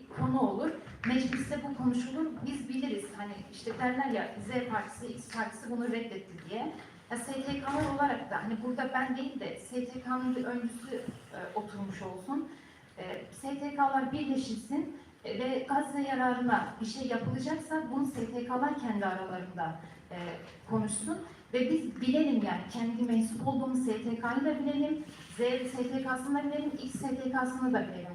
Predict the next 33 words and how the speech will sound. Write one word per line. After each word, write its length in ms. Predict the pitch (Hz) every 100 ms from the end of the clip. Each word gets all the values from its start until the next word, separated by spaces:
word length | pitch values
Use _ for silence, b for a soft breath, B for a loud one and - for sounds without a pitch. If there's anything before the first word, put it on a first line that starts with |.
| -
Bu 100 | 254
S 200 | 277 277
T 160 | 262
K'lar, 360 | 262 254 262 285 - B B -
e, 320 | 190 202 - - - - - - - - - -
örnek 340 | 269 277 -
veriyorum 340 | 208 196 190 -
işte 500 | - - 226 214 - - - - - 202
bu 40 | 240 - 247
sadece 260 | 226 233
bu 140 | - 233
konudan 300 | 220 220 226
değil 180 | 320
örnek 320 | 247 240 214 220
olarak, 300 | 214 262 - B B B 202
e, 200 | 202 294
bir 120 | 277
limana 380 | 269 269 311 -
bir 140 | -
gemi 240 | 269 269
gelecek. 440 | 208 - - 190 185 - - -
Yani, 220 | 185 - - -
e, 40 |
Siyonist 540 | 196 - 247 247 240 -
bir 320 | 196 - 196
gemi 160 | 190 175
gelecek. 400 | 180 196 302 - - B B - -
Biz 180 | 311 - - - - - -
işte 280 | 226 - 247
toplu 320 | 247 254 311
bir 60 | 311
şekilde, 440 | 311 311 277 277
e, 500 | 302 302 - - -